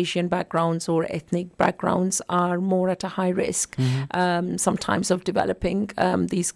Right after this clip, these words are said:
Speaker 1: the, this kind of condition
Speaker 2: Mm-hmm.
Speaker 1: in
Speaker 2: Okay.
Speaker 1: pregnancy.
Speaker 2: So, um, uh, you, uh, I was about to ask who are the, who are the, uh,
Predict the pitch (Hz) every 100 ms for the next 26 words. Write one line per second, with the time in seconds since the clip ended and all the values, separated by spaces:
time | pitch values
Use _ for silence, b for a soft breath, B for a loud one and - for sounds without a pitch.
0 | - 185 190 - - - - 180 - 185
1 | 185 - 185 196 - 190 170 - - 123
2 | 127 123 _ _ - 196 165 143 - 185
3 | 190 - 196 B B B B B - 170
4 | 165 160 165 160 151 147 123 123 135 135
5 | 135 143 139 113 107 135 120 127 120 120
6 | 135 147 131 127 131 - 143 135 131 131
7 | - 131 139 127 127 127 117 - 120 120
8 | 120 120